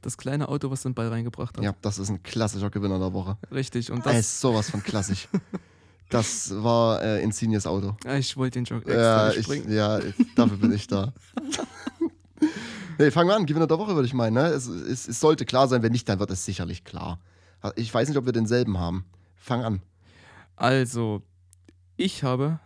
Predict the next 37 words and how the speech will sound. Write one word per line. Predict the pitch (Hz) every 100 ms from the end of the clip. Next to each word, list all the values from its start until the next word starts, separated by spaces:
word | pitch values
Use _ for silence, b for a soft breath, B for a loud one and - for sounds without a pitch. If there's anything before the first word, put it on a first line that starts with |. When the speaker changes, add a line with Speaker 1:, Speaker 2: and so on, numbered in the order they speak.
| -
Speaker 1:
Alonso. | 113 113 117 117 - _ _ _ _ _ _ _ _ _ _ _ _ _ _ _ _ _ _ _ _ _ _ _ _ _
Speaker 2:
Okay, | - 110 131
nee, | 117
hab | 113
ich | 113
nicht. | 113 107 _ _ _ -
Speaker 1:
Ich | -
Speaker 2:
Ich | 156
Speaker 1:
hab |
Speaker 2:
hab | 131
Speaker 1:
Alonso. | 135 131 156 170 170 B 156 B
Ähm, | 127 127 131 123 117
ich | 123
würd | 143
auch | 147
gleich | 147 143
meine | 135
Erklärung | 110 - 127
Speaker 2:
Ja, | 123
Speaker 1:
dahinter | 113 139 123
Speaker 2:
bitte, |
bitte, | 123
Speaker 1:
stecken. | 120 113
Speaker 2:
bitte. | 104
Speaker 1:
Und | 123
Speaker 2:
Das | -
Speaker 1:
zwar, | 127
Speaker 2:
interessiert | 120 113 -
mich. | 92 - b b b b -
Speaker 1:
ähm, | 123 123 120 117
Alonso | - 104 127 175 160
hat | 147
ein | 139 131
souveränes | 135 135 127 127
Spiel | - 120
gezeigt. | 117 104 107
Ich, | 117 -